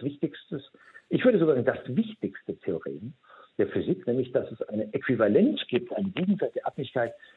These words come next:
äh, von Erhaltungssätzen, also zum Beispiel Energieerhaltung,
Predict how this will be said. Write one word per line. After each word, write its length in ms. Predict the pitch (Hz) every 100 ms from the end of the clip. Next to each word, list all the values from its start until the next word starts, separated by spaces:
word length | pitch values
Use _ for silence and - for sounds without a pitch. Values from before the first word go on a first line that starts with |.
| _ _ -
äh, 320 | 113 104 101 - - - _
von 360 | - 110 101 -
Erhaltungssätzen, 1080 | - - - 135 - 262 277 - 269 _ 339 381 - - _ _ _
also 180 | - -
zum 100 | -
Beispiel 240 | - -
Energieerhaltung, 840 | 85 - - 156 165 208 240 240